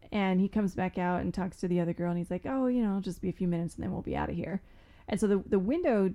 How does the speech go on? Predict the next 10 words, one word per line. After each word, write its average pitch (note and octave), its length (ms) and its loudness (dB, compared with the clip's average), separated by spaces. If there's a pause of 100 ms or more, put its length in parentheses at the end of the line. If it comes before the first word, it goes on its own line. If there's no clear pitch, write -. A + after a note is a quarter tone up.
to F3+ 200 0 (680)
leave G#3 520 4 (220)
is E3+ 260 -4
wide G3 320 4
open G3 280 2
this - 160 -8
whole F#3 180 -2
time. - 420 -4 (180)
And G3 140 -2
then G3 320 -2